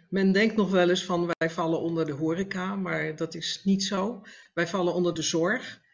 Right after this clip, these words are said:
En vandaar dat wij ook, eh, toestemming van het R I V M hebben om door te werken. Sterker nog, eh, men wil graag dat wij ook doorwerken, omdat wij toch, eh, heel wat oudere mensen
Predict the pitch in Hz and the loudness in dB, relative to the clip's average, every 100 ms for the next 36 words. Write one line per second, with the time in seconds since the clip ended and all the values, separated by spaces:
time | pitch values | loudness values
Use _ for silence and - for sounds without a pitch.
0 | _ 190 190 190 180 175 175 170 170 160 | _ -10 -4 0 2 2 0 -4 -2 -2
1 | 160 165 170 - 165 156 - 156 160 185 | -2 -4 -6 -4 -2 -2 -4 -8 -6 -8
2 | - 180 175 180 170 175 175 165 165 160 | -4 -2 -4 -2 -2 -2 -2 -4 -2 0
3 | 165 170 170 170 165 165 165 170 165 - | 0 0 -2 -2 -4 -4 -4 -4 -8 -20
4 | - - 185 202 196 160 156 151 - 180 | -14 2 2 4 0 2 2 0 -2 -6
5 | 190 - 170 170 156 160 175 - 170 165 | -6 -6 -4 -4 -6 -8 -8 -10 -6 -4
6 | 165 170 175 - _ _ 180 190 180 190 | -4 -6 -10 -18 _ _ 4 8 8 6
7 | 196 220 208 - 156 156 156 156 151 170 | 6 4 4 2 0 2 2 2 4 4
8 | 160 156 147 151 190 202 - - - - | 6 4 2 0 -2 -6 -14 -18 -20 -6
9 | 180 170 175 175 156 160 165 165 170 151 | 0 2 2 0 0 0 -6 -6 -6 -4
10 | 156 156 - _ - 147 196 240 202 202 | -4 -6 -14 _ -4 4 6 6 4 2
11 | 180 180 180 180 180 175 - 160 165 | 2 2 2 2 2 2 0 0 -4